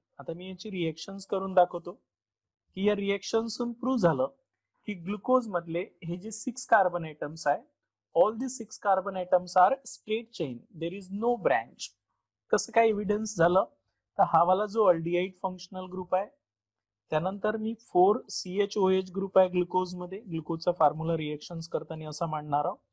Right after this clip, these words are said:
Secondary alcoholic group four आहे आणि एक primary alcoholic group आहे सीएच टू ओ एच. तर या ग्लुकोजची reactions कोणासोबत केली आपण? Red phosphorus सोबत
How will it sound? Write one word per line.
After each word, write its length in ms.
Secondary 520
alcoholic 480
group 160
four 320
आहे 200
आणि 280
एक 120
primary 460
alcoholic 500
group 240
आहे 160
सीएच 520
टू 180
ओ 40
एच. 320
तर 40
या 140
ग्लुकोजची 580
reactions 640
कोणासोबत 480
केली 200
आपण? 240
Red 320
phosphorus 560
सोबत 200